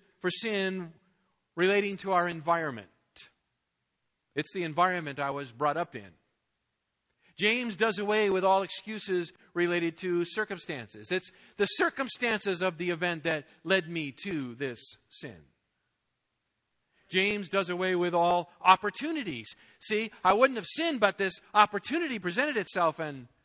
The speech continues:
I had no choice." James does away with all excuses of associations. "Well, if I hadn't have been with those bad people, I wouldn't have done this." James puts an end to all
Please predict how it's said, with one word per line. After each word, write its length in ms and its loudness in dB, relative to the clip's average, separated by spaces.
I 80 -6
had 120 -8
no 60 -16
choice." 320 -12
James 340 0
does 200 -2
away 240 0
with 100 0
all 160 4
excuses 540 -8
of 80 -6
associations. 1120 -6
"Well, 140 2
if 80 0
I 80 4
hadn't 240 0
have 100 -6
been 180 -2
with 140 -4
those 260 0
bad 280 2
people, 400 0
I 100 0
wouldn't 240 -4
have 80 -8
done 220 -2
this." 760 -18
James 680 -8
puts 180 -4
an 100 -10
end 320 -6
to 160 -8
all 560 0